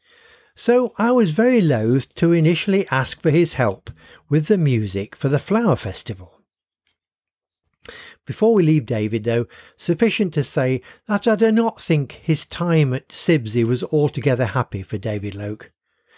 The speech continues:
I think he was largely misunderstood, but I always found him very good company.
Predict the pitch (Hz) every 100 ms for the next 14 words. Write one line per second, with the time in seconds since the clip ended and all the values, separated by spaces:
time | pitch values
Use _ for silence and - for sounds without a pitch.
0 | - - - 165 233 202 208 165 170 180
1 | 190 160 156 160 151 175 139 127 - 113
2 | 87 95 _ _ _ - _ 170 180 185
3 | 190 208 185 - 139 131 117 127 117 151
4 | 143 107 120 - 127 110 104 95